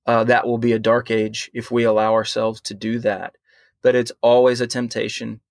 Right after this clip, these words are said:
It's always living within us. And my hope is that when we create our tools that are more la-,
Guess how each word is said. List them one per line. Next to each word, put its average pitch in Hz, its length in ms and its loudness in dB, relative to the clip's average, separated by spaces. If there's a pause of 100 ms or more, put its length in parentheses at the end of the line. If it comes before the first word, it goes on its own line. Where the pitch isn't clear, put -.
(100)
It's 120 280 -4
always 123 500 4
living 120 340 0
within 117 300 -4
us. - 360 -8 (720)
And 117 380 0
my 117 140 2
hope 175 500 0
is 120 560 0 (560)
that 131 300 2
when 131 160 2
we 131 100 0
create 131 400 2
our 123 140 4
tools 127 560 -2
that 120 200 2
are 117 120 2
more 120 300 2
la-, 120 300 2